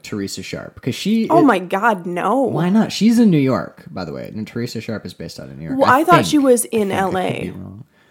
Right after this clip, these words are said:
Speaker 2: I, like, I thought she was in California.
Speaker 1: It might be Philadelphia, but okay. Um,
Speaker 2: Anyway.
Speaker 1: yeah. So, and it was just,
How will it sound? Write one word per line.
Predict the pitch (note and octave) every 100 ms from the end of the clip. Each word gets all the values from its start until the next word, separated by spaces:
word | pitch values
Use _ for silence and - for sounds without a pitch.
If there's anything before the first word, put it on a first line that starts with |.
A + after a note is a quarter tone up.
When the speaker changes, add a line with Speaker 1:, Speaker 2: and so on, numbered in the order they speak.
| _
Speaker 2:
I, | - C4+
like, | B3+ B3
I | A#3
thought | B3 A#3
she | A#3
was | G#3+
in | F#3+
California. | F#3+ F#3 F3+ - -
Speaker 1:
It | C#3
might | -
be |
Philadelphia, | - G#2+ G2+ F#2 F#2+ - G2+ G#2 -
but | - B2+ -
okay. | C#3+ D3 F2 A#2 -
Um, |
Speaker 2:
Anyway. | B3 B3+ A3 E3+ F#3+ -
Speaker 1:
yeah. | - F3+ A2+ F2+
So, | - C3 A#2+
and | A#2+ C3
it | B2 B2
was | B2
just, | A2 B2 G#2